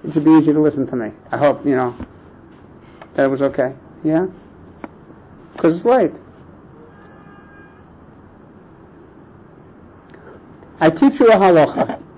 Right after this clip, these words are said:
On apples, you make a boi pri ha'etz. You know that? It's halacha. How come?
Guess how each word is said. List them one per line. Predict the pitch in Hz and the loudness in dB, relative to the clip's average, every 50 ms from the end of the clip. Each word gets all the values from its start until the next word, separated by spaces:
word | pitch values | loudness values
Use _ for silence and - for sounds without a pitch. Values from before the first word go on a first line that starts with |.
| - - - - - - - - - - - | -20 -20 -20 -20 -20 -20 -20 -20 -20 -8 -2
On | 165 165 - | 0 0 2
apples, | - 185 214 233 233 233 233 214 208 208 202 - - - - - - - | 2 2 2 2 2 2 4 4 4 2 0 -6 -14 -20 -20 -20 -10 -4
you | - 165 | 0 2
make | 156 185 185 180 - | 4 4 4 2 2
a | 165 | 0
boi | 147 160 160 160 | 2 2 2 2
pri | 156 160 151 147 | 2 2 0 0
ha'etz. | 131 139 - - 113 - - - - - - - - - - - - - - - - - - - - - - - | 0 0 -2 -4 -6 -10 -14 -18 -20 -20 -20 -20 -20 -20 -20 -20 -20 -20 -20 -20 -20 -20 -20 -20 -20 -20 -8 -2
You | 160 175 | -2 0
know | 185 | 2
that? | 208 220 208 - | 0 0 -2 -6
It's | - - | -10 -6
halacha. | - 208 190 165 - - - - - - - - - - - | -2 -2 -2 -2 -2 -6 -14 -18 -20 -20 -20 -20 -20 -16 -10
How | - 151 - - | -6 -6 -6 -4
come? | 170 180 214 208 | -4 -4 -4 -6